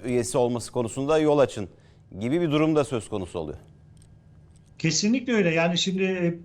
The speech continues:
Speaker 2: bunu bize bir lütuf olarak görmeleri, e, o zaman, e, yani bu hakkaniyetle bağdaşmaz. O zaman şöyle diyelim, hani onlar, e,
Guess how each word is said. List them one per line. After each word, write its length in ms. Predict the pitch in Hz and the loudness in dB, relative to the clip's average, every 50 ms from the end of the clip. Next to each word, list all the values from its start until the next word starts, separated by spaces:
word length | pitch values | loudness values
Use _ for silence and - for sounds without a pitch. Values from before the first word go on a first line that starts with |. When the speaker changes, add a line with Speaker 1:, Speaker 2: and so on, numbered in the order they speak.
| - - | -6 0
Speaker 2:
bunu 280 | 175 190 196 208 196 202 | 2 4 4 4 4 2
bize 280 | 196 175 202 202 190 | 0 2 2 0 0
bir 200 | 208 202 190 196 - - - - - _ - | 2 0 -2 -2 -6 -14 -20 -20 -20 _ -8
lütuf 300 | 160 160 160 240 202 - | -8 -8 -6 -8 -6 -2
olarak 360 | 190 175 185 180 180 175 180 | 0 2 2 2 2 0 -2
görmeleri, 680 | - 175 175 175 170 170 175 170 190 208 277 285 262 254 - - - | 0 0 0 0 2 0 0 0 0 -2 -4 -4 -6 -6 -10 -8 -4
e, 460 | 170 170 170 175 175 175 175 170 170 - - | 0 2 2 4 4 4 2 0 -2 -4 -4
o 80 | 190 | -4
zaman, 400 | 160 147 160 160 202 240 226 - - 190 | -2 0 0 2 2 0 0 -2 -6 -2
e, 80 | 175 170 | 0 2
yani 480 | 170 175 175 180 175 175 156 160 156 185 | 4 4 2 2 2 2 2 2 0 0
bu 120 | 175 147 | 0 0
hakkaniyetle 760 | 147 147 151 151 156 - 180 165 170 180 175 170 - 202 202 | 2 0 0 0 0 0 0 2 2 0 -2 -2 -2 -4 -2
bağdaşmaz. 560 | 202 196 185 185 190 180 - - 156 131 123 | 2 2 2 2 2 -2 -2 -4 -6 -6 -6
O 80 | - 147 | -6 -6
zaman 180 | 143 208 226 202 | -2 -2 -2 0
şöyle 340 | - - 247 247 302 277 | 0 0 0 2 2 0
diyelim, 320 | 240 233 196 175 170 240 240 - - _ _ _ _ _ | 2 2 0 2 0 -2 -6 -8 -18 _ _ _ _ _
hani 220 | - 170 185 202 | -4 -2 -2 0
onlar, 380 | 208 208 202 214 214 208 202 214 | 0 0 2 2 0 0 -2 -6
e, 320 | 220 214 196 196 190 190 | -6 -4 -2 -2 -4 -6